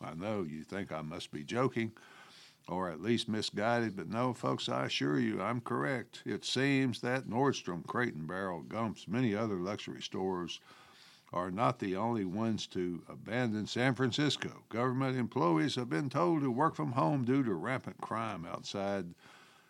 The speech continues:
the Nancy Pelosi Federal Building. Nancy Pelosi herself urged the federal employees to stay away from the building named after her because it is too dangerous.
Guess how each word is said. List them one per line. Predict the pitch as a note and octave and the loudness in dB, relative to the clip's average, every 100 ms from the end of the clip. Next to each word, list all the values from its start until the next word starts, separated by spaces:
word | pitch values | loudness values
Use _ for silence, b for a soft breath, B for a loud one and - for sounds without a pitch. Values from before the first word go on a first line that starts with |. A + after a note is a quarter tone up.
| B | B
the | - F2 | -8 -2
Nancy | A2+ A#2+ - F2 | 0 0 0 -4
Pelosi | G2+ G2+ A2+ - A2 | -2 -2 0 -2 -4
Federal | C#3 D3+ G#2+ E2 | 0 0 0 -2
Building. | E2+ D2+ C2+ D#2+ | -6 -8 -10 -6
Nancy | A#2+ A#2+ - | -4 -4 -4
Pelosi | D2 F#2+ A2 B2+ - F#2+ | -6 -4 0 0 0 -4
herself | E2+ - - C#3+ C3 D#2+ - | -6 -6 -4 0 0 0 -6
urged | - A2+ B2 G#2+ | -4 0 0 0
the | - | -6
federal | - B2 A#2 E2 D#2 | -4 0 0 -2 -6
employees | C#2+ - A2 G2+ F#2 F2 | -6 -4 0 2 0 -2
to | - | -10
stay | - - A#2+ D#3+ | -6 -2 2 4
away | D3 D#3 | 6 6
from | C#3+ C#3+ | 4 2
the | B2+ | 2
building | G#2+ C#3+ C#3+ B2 G#2 | 4 4 6 4 4
named | A#2+ B2 A2 | 4 4 2
after | A2+ - D#2+ | 0 -2 -6
her | G2 G#2 | -4 -2
because | F2+ E2+ F#2+ F#2+ D#2 | -4 -4 -4 -2 -2
it | G2+ | -2
is | G2 G2 | -2 -4
too | - A#2+ A#2 | 0 2 2
dangerous. | G#2 B2+ G#2 - - - | 2 2 2 -2 -12 -14